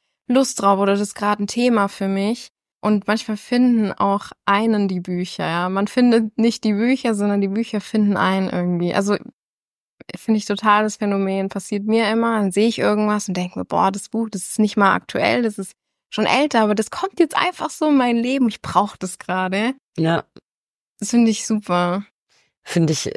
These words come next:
Speaker 2: finde ich auch so. Ich hab, es sind bei mir keine hundert. Ich kann
Speaker 1: Mhm.
Speaker 2: dir nicht sagen, wie viele es sind, aber es ist ein Regal. Die oberen drei. Also ich würd jetzt grob schätzen, es sind unter hundert, aber es sind definitiv mehr als dreißig.
Speaker 1: Ja.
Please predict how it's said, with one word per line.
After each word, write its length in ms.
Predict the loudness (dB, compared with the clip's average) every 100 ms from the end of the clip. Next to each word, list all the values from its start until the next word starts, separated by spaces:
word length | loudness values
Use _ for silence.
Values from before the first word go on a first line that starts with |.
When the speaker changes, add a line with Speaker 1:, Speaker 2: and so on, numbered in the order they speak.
| -6
Speaker 2:
finde 240 | -2 0
ich 180 | 0 2
auch 220 | 0 0
so. 480 | -4 -2 0 2 0 -4 _ _ -2
Ich 120 | 0
hab, 160 | 2
es 140 | 0 0
sind 120 | 0
bei 100 | 0
mir 120 | 0
keine 260 | 2 2 2
hundert. 400 | 2 2 0 -4
Ich 140 | 0 2
kann 160 | 4
Speaker 1:
Mhm. 40 | 4
Speaker 2:
dir 80 | 4
nicht 220 | 4 2
sagen, 320 | 4 4 2
wie 80 | -2
viele 300 | 0 2 2
es 140 | 2
sind, 240 | 0 0 0
aber 120 | -2
es 100 | -2
ist 180 | -4 -6
ein 220 | -2 0 0
Regal. 680 | -4 -2 -2 0 -2 -4 -8 _ _ _ _
Die 120 | -2 2
oberen 460 | 2 2 0 -2 -4 _ _
drei. 500 | -4 2 2 2 -2 -8 _ _ _ -2
Also 140 | 0
ich 60 | 2
würd 120 | 2
jetzt 140 | 0 -2
grob 180 | -2
schätzen, 200 | 0 0 0
es 60 |
sind 140 | -2 -2
unter 260 | 0 2
hundert, 200 | 2 2
aber 100 | 0
es 60 | -2
sind 140 | 0
definitiv 460 | 0 0 -4 -4 -6
mehr 160 | -4
als 160 | -4 -6
dreißig. 460 | -2 -2 -2 -8 -6
Speaker 1:
Ja. 240 | -6